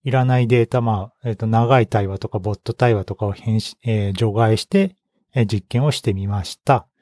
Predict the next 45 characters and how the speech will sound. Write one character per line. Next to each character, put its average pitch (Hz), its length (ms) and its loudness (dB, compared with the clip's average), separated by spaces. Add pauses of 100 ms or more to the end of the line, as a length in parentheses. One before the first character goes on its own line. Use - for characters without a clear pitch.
(480)
で、 170 180 0
英 190 200 0
語 208 180 0
の、 208 260 4
え 156 100 4
ー、 - 40 -6
各 147 400 0
デ 131 160 2
ー - 20 -20
タ 139 80 -4
に 139 80 -4
関 156 180 0
し - 60 -8
て - 100 -2
は 208 120 4
二 131 140 0
タ 131 180 2
ー 117 40 0
ン、 110 40 -4
す - 120 -8
べ 127 120 0
て - 100 -6
二 113 160 -2
タ 123 140 -2
ー 107 140 0
ン 95 100 -6
持 98 100 -6
っ 95 60 -12
て - 200 -12
い 98 100 -8
て、 190 200 0
日 147 120 2
本 185 180 2
語 185 100 2
に 180 100 4
関 185 220 4
し - 60 -12
て 220 140 -2
は 208 100 6
マ 123 180 0
ル 117 120 -2
チ - 160 -14
タ 131 100 0
ー 101 140 -2
ン、 - 40 -20